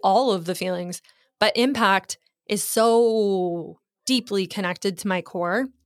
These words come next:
that waking up feeling like, "Okay, today's about impact." I feel frickin' fired up.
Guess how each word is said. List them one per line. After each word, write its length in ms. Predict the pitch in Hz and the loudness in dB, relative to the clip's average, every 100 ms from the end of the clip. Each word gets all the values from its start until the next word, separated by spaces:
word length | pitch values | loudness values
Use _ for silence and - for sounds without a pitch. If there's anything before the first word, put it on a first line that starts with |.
| - | 0
that 180 | 202 202 | 2 2
waking 340 | 240 269 240 | 0 2 2
up 240 | 185 190 _ _ _ | 2 0 _ _ _
feeling 440 | - 226 214 208 | -2 0 2 2
like, 240 | 190 185 - | 2 0 0
"Okay, 260 | - 294 | 0 0
today's 360 | 233 - 233 320 | 2 2 2 0
about 280 | 359 302 - | 0 -2 -2
impact." 400 | 208 202 175 - - | 0 0 0 0 -2
I 160 | 254 | 0
feel 300 | 359 - 208 | -2 0 -2
frickin' 420 | 156 - 240 202 | -2 -6 -2 -2
fired 280 | 190 202 185 | 2 2 4
up. 120 | 208 | 2